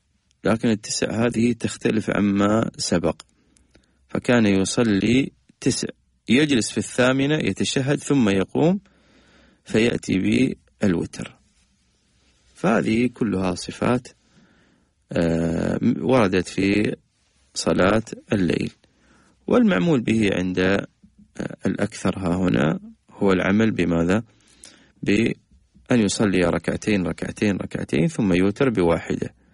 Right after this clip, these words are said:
وبعض الأئمة، آه، يصلي ثلاث متصلات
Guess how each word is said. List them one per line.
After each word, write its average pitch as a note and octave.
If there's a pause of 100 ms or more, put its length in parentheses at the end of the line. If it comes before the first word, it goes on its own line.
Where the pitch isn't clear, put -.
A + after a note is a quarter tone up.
(720)
وبعض A2
الأئمة، G#2+ (840)
آه، F#2+ (460)
يصلي G#2+ (560)
ثلاث G#2+
متصلات G#2+